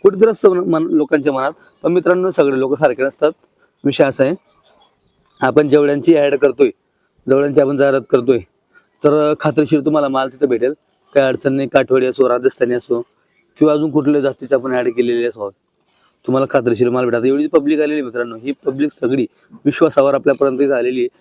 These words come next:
की माल इथं आपल्याला विश्वासावर माल भेटेल, चांगल्या क्वालिटीचा माल भेटेल, या हिशोबाने सगळी पब्लिक इथपर्यंत आपली आलेली आहे. तुम्ही पाहू शकतात,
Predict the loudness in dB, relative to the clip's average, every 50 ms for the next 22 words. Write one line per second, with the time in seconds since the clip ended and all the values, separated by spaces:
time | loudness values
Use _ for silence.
0 | _ _ _ -4 -2 0 0 0 -2 -2 -4 -2 0 0 0 0 2 0 0 0
1 | 0 -2 -2 -2 0 2 2 2 0 0 0 -2 -2 -2 -2 -2 -2 -2 -2 -2
2 | _ _ _ _ _ -4 -2 -2 0 0 -2 0 0 0 0 0 -2 -2 -2 -2
3 | -2 -2 -2 -2 -4 -4 -6 -8 -10 -10 _ _ _ _ 0 0 0 2 2 2
4 | 2 2 2 0 0 0 0 2 2 2 2 2 2 0 0 0 0 2 2 2
5 | 2 2 0 -2 2 4 4 4 4 2 0 -2 -2 -6 -8 -10 _ _ _ _
6 | _ _ -4 -4 -2 0 0 0 0 0 -4 -6 -2 0 0 0